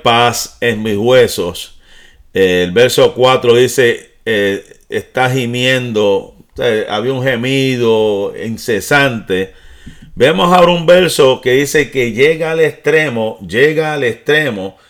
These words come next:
de que ya el olor de putrefacción se siente, se, lo, se puede, eh, se puede oler. O sea, dice, tengo llagas que hieden y supuran a causa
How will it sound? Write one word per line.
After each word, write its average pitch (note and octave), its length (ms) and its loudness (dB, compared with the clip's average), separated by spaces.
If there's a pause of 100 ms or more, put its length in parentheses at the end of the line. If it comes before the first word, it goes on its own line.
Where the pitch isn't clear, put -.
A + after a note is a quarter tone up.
(400)
de B2 260 0
que A#2+ 400 -2
ya C3 380 0
el D3+ 80 0
olor C3+ 720 4 (240)
de A2+ 180 0
putrefacción A2+ 1400 -2 (200)
se A2 260 -6
siente, G#2 800 -6
se, E2 260 -10
lo, F2+ 180 -12
se - 180 -6
puede, B2+ 580 2 (480)
eh, G2 480 -4
se A2 220 -6
puede D3 260 4
oler. C3+ 340 4
O - 20 -4
sea, A#2+ 500 -4
dice, C3+ 360 -2
tengo D#3+ 580 -2 (120)
llagas D3+ 500 0
que A#2 260 -6
hieden B2+ 580 -2
y A#2 140 -10
supuran C3+ 600 -2
a A#2 200 -8
causa B2+ 640 -4